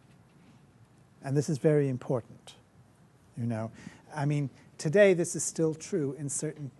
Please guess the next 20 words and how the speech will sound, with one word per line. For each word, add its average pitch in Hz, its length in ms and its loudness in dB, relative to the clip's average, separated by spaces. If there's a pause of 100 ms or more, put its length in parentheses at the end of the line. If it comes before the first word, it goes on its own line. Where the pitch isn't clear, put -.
(220)
certain 135 400 -8
people, - 440 -8 (800)
you 127 100 -8
know. 123 160 -8 (320)
For 160 180 2
instance, 160 400 2
it 151 80 -2
would 143 100 -4
be 147 140 2
extremely 185 580 0
difficult - 880 -6 (1160)
to - 100 0
make 165 420 2
up 127 300 -6 (560)
a 160 120 -4
speech - 480 -6
by 131 160 -6
Martin 123 460 -8
Luther 110 240 -16
King. - 320 -12